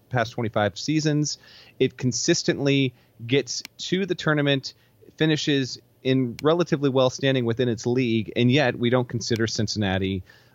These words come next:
uh, a top twenty program. I don't think that's its reputation. Well, why is that? Well, the piece, and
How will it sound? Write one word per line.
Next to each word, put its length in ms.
uh, 300
a 80
top 200
twenty 180
program. 320
I 60
don't 120
think 140
that's 320
its 140
reputation. 600
Well, 100
why 260
is 140
that? 200
Well, 100
the 80
piece, 560
and 540